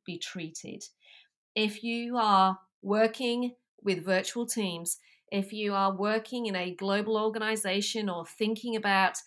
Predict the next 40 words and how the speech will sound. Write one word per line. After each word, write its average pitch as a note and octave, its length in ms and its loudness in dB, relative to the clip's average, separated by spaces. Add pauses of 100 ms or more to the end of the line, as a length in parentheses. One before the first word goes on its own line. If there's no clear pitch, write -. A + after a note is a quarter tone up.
(240)
taking G#3+ 380 -4
your F#3+ 140 0
thinking G#3+ 500 -4
and F#3+ 120 -4
your F3+ 120 -4
business G3 440 -4
globally, F3+ 600 -6 (280)
and G#3+ 120 -4
if A#3 120 2
you're B3+ 120 -2
curious B3+ 680 -2
about F#3+ 300 2
how A3 300 4
to A#3 160 -6
successful-, G#3+ 920 -2 (100)
ex-, A#3 300 -2
successfully G#3+ 800 0
build G3 400 -2
connections G#3 560 -4
and F#3+ 100 -4
relationships A3 880 -2
across - 480 -2
the A#3+ 120 -4
globe, E3+ 480 0 (420)
coupled D4 420 4
with G3 160 -2
the F#3+ 60 -6
fact - 340 2
that F3 180 -2
we're F#3 160 -4
now F#3 280 2
having F3+ 240 -4
to F#3+ 100 -12
do F#3 120 -8
it - 140 -10
virtually, F3 520 -8
this G#3 200 -2
is F#3+ 120 -6
an F3 100 -8 (100)
episode F3+ 640 -6